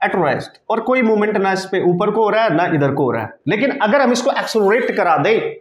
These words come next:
अगर हम बोले ये accelerate कर रहा है, मतलब इस direction में इसको कोई acceleration दे दे, इस direction में, right direction में, है,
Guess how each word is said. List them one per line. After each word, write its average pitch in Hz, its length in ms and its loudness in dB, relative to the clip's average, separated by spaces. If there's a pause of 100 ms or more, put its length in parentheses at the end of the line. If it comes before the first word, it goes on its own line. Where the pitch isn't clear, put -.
(420)
अगर 220 180 2
हम 240 220 0
बोले 214 200 2
ये 240 140 2
accelerate 196 680 0
कर 208 160 0
रहा 180 180 2
है, 127 180 -2 (280)
मतलब 233 360 0
इस 285 160 0
direction 220 440 0
में 220 100 2
इसको 208 180 0
कोई 208 180 2
acceleration 190 640 0
दे 156 100 2
दे, 147 100 2 (160)
इस 202 120 0
direction 165 400 0
में, 139 160 0
right 202 400 0 (200)
direction 156 460 0
में, 135 160 0 (720)
है, 240 100 -4